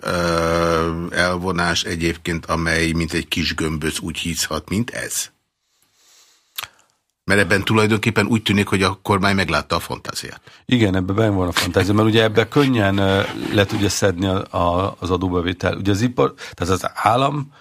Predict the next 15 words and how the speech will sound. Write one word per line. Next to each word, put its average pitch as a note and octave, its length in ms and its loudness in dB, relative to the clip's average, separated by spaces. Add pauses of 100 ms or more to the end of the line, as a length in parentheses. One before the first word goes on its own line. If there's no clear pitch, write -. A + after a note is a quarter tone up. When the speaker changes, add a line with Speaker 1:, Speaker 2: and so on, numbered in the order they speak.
(320)
Speaker 2:
attól A2+ 420 2
képes G#2 760 0 (380)
a E2 400 0 (920)
problémáit A#2 600 2
kezelni F2 440 2
valamilyen E2+ 460 0
szinten, F2+ 340 -6
ugye F2 120 -4
most E2+ 240 -6
azért F2 240 -2
ez, E2+ 140 -2 (160)
még E2+ 240 -2
ez F2 100 -2
sem D#2 220 -2
igaz, E2+ 340 -2